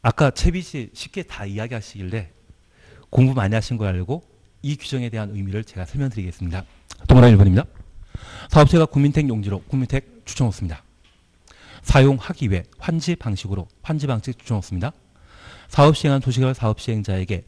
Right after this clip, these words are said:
채비지 매각을 요구한 경우 시행자는 채비지 면적의 이 분의 일, 이 분의 일 추천했습니다. 우선 사업체에게 매각할 수 있다.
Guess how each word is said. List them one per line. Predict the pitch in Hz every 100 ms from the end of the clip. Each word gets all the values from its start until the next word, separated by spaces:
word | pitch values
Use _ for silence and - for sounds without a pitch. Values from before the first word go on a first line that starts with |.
| _
채비지 | - 127 113 123
매각을 | 107 92 101 110
요구한 | 98 87 101 104
경우 | 90 87 - _ _ - -
시행자는 | - 135 123 123
채비지 | 123 120 110 117
면적의 | 98 95 98 180 _ _ _ _ -
이 | 104
분의 | 107 87
일, | 82 _
이 | 123 107
분의 | 107
일 | 113
추천했습니다. | - - 110 - 87 - _ _ _ _ _ _ _ _ _ _ _ -
우선 | 117 131 143 147 _ _
사업체에게 | - 120 113 - 120 95 98 85 _ _ -
매각할 | 110 104 92 107 110 - _ - - 95
수 | 82 - 92 101 _ -
있다. | - - 85